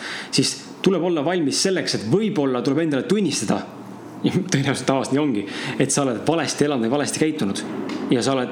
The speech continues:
sa oled omade kämbris. Aga enamik inimesi lihtsalt jooksevad nagu peata kanad ringi, kui mingi probleem on. Neil on jumala pohhu, neil ei saa mitte midagi aru, nad magavad, nad on zombid. Nad on, nad on täiesti tuimad, lihtsalt arvavad, et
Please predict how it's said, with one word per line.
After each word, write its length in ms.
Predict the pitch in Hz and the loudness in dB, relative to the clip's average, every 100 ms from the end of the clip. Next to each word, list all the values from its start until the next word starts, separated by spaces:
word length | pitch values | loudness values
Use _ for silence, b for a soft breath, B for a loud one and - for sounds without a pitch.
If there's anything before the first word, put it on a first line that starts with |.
| 151 | 0
sa 140 | 139 151 | 2 2
oled 140 | 139 | 2
omade 220 | 139 123 123 | 0 0 2
kämbris. 380 | 139 117 - - B B B 135 | 2 0 -2 -4 B B B 0
Aga 140 | 156 | 2
enamik 240 | 196 139 196 | 2 2 2
inimesi 280 | 170 127 165 | 2 2 0
lihtsalt 240 | 165 - - 220 | -2 -4 0 2
jooksevad 380 | 220 220 165 143 | 2 2 2 2
nagu 140 | 131 | 0
peata 240 | 220 208 147 | 0 0 2
kanad 220 | 180 151 | 2 2
ringi, 220 | 196 165 131 | 2 2 2
kui 60 | |
mingi 140 | 139 131 | 2 2
probleem 300 | 131 165 131 | 2 2 2
on. 60 | 135 | 2
Neil 80 | 135 | 2
on 120 | 135 | 2
jumala 240 | 196 139 117 | 2 0 2
pohhu, 320 | - - 139 | 0 2 0
neil 80 | 123 | 2
ei 60 | |
saa 60 | 135 | 2
mitte 80 | 170 | 2
midagi 160 | 196 147 | 2 2
aru, 140 | 175 | 0
nad 80 | 131 | 0
magavad, 380 | 185 185 117 113 | 0 0 0 0
nad 80 | 123 | 0
on 80 | - | 2
zombid. 380 | 220 165 131 B B B B - | 2 2 0 B B B B 0
Nad 140 | 131 | 2
on, 80 | 135 151 170 175 | 2 0 0 0
nad 140 | 160 | 0
on 80 | 151 | 0
täiesti 320 | 214 175 - | 0 -2 2
tuimad, 240 | 214 208 139 | 2 2 0
lihtsalt 420 | 160 143 - - - | -2 -2 -6 -6 0
arvavad, 320 | 190 196 139 | 2 2 2
et 80 | 131 | 0